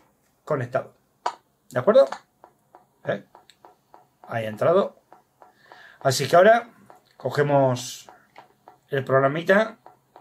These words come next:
y hacemos lo que hay que hacer. Hacemos la operación. Bueno, gente, pues aquí estamos ya. Tenemos nuestro A T S colocado con el puerto U S B.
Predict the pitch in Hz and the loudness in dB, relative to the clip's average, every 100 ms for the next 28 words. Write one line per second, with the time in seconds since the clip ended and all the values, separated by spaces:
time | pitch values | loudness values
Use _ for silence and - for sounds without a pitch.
0 | _ 135 127 139 131 123 117 117 - - | _ -6 -4 -2 -2 -2 -2 -4 -8 -12
1 | - - - 147 147 147 147 113 - - | -20 -20 -12 -6 0 0 0 -2 -4 -20
2 | - _ _ - _ _ _ _ _ _ | -20 _ _ -20 _ _ _ _ _ _
3 | _ _ _ _ _ _ _ 151 143 139 | _ _ _ _ _ _ _ -2 0 0
4 | 110 85 _ _ _ _ _ _ - 110 | -2 -6 _ _ _ _ _ _ -8 -6
5 | 107 - - - - _ _ _ _ _ | -6 -8 -14 -16 -20 _ _ _ _ _
6 | _ _ 113 107 127 110 - 127 139 110 | _ _ -10 -4 -4 -4 -2 0 0 0
7 | 123 151 - _ _ _ _ _ _ _ | -2 -4 -8 _ _ _ _ _ _ _
8 | - 110 113 113 104 98 - 104 120 139 | -10 -4 -2 -2 -4 -6 -8 -12 -8 -4
9 | 127 123 110 113 - 101 101 _ - 107 | -2 -2 -4 -4 -6 -12 -14 _ -10 -8
10 | 107 117 107 101 - _ _ _ _ _ | -6 -6 -6 -8 -14 _ _ _ _ _
11 | _ - 101 92 117 110 113 117 143 151 | _ -10 -8 -4 -6 -4 -6 -4 -4 -4